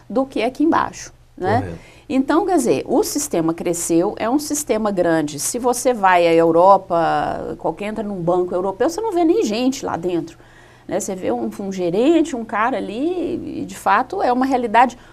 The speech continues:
Speaker 1: muito diferente da nossa. Agora, são realidades extremamente distintas, né? É, nenhum país europeu, fora o período da guerra, conviveu,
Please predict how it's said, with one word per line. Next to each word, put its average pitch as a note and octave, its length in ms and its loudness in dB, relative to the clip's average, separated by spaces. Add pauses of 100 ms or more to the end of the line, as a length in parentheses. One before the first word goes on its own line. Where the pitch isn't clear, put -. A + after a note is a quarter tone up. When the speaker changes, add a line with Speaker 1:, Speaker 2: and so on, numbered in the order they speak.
(120)
Speaker 1:
muito D4 480 2
diferente A3 640 0
da B3+ 160 2
nossa. F#3+ 460 2 (380)
Agora, D#3+ 460 4
são F3+ 280 -2
realidades A#3 920 2
extremamente B3 960 0
distintas, C#4+ 880 -2
né? F#3 300 0 (340)
É, E3 520 4
nenhum A3+ 360 2
país G#3 680 0
europeu, F3 500 0
fora G#3+ 320 4
o G#3+ 60 0
período E3 420 -2
da A#3 140 4
guerra, G#3+ 400 0
conviveu, C#4 720 2